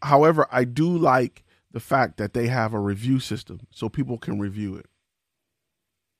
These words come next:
I took a course a while back. It was on lighting for commercial lighting or something like that, lighting for movies or something like that. However, I did have a course on Udemy.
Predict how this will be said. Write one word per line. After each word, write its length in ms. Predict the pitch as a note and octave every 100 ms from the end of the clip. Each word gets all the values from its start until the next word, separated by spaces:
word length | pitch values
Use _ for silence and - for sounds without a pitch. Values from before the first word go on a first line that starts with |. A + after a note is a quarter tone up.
| _ _ _ _ _ _ _ _ _ _ -
I 140 | C#3+
took 160 | F3 G3+
a 80 | E3+
course 260 | D#3 D3
a 80 | C3+
while 320 | A2 A#2+ A#2
back. 260 | A2 A2 A2
It 60 | D3+
was 180 | D3
on 380 | D3 C#3 B2+ B2
lighting 400 | B2+ C3 C3 C3
for 580 | A#2+ - B2 A#2 A2+ A2 _
commercial 460 | - A#2+ C#3 D3+ D3+
lighting 400 | B2 B2 B2+ C3
or 60 | A#2
something 280 | B2 A#2
like 160 | G#2+ A2
that, 140 | G#2
lighting 360 | G#2+ B2+ C#3 C3+
for 380 | - B2+ A2+ G#2 _ _
movies 520 | A#2 C3 C3 A#2+ G#2
or 60 | G#2
something 280 | B2+ B2+ A#2
like 180 | A2 G2
that. 220 | G2 - _ _ _ _ _ _ _ _
However, 500 | - D#3 G#3+ F#3+ E3+ - - -
I 100 | D#3+
did 300 | D#3+ G3+ A3
have 160 | F#3 E3+
a 80 |
course 320 | D#3+ E3 D#3+ D3+
on 220 | C3+ C3
Udemy. 500 | E3+ F3 C#3+ C3+